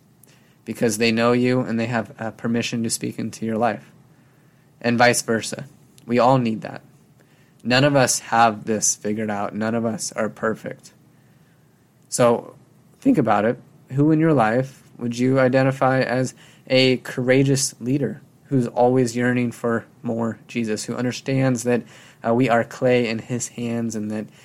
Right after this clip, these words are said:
uh, he is molding us into, uh, his creation, uh, continually, uh, pulling away, uh, the, the, the garbage and, and, and building us into the men that he needs us to be?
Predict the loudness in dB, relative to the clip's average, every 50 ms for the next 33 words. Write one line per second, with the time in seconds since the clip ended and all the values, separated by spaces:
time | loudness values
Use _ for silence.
0 | -20 -20 _ -10 -6 -6 -6 -4 -2 0 0 2 0 -2 -2 -4 -4 -4 -4 -4
1 | -2 -2 -2 -2 -2 -4 -6 -4 -2 0 2 2 2 0 -2 -4 -4 -6 -8 -8
2 | -6 -6 -6 -6 -6 -8 -12 -20 -20 _ _ -10 -10 -8 -4 0 2 2 2 2
3 | -2 -4 _ -18 -14 -12 -10 -10 -10 -10 -12 -14 -16 -18 -18 -20 -20 _ _ _
4 | _ _ _ -20 _ _ _ _ _ _ _ _ -6 -6 -6 -4 -4 -4 -2 0
5 | 0 0 2 2 0 0 0 -2 -4 -6 -14 -20 -18 -8 -2 -2 -2 -2 -2 0
6 | 2 2 4 4 2 4 4 4 4 4 4 2 0 -4 -8 -4 -2 -2 -2 -2
7 | -2 -2 -4 -4 -4 -6 -10 -16 -12 -8 -6 -6 -6 -6 -10 -16 -10 -4 -4 2
8 | 6 6 8 8 6 6 4 2 0 -4 -10 -10 -10 -10 -10 -10 -10 -14 -20 -20
9 | -20 -20 _ _ -10 -10 -8 -8 -8 -8 -6 0 2 4 4 4 4 2 2 0
10 | 0 0 -2 -2 -6 -8 -8 -6 -4 -4 -4 -4 -4 -6 -6 -6 -4 -4 -4 -6
11 | -8 -10 -10 -10 -8 -6 -6 -6 -6 -6 -8 -10 -10 -14 -16 -16 -16 -16 -16 -16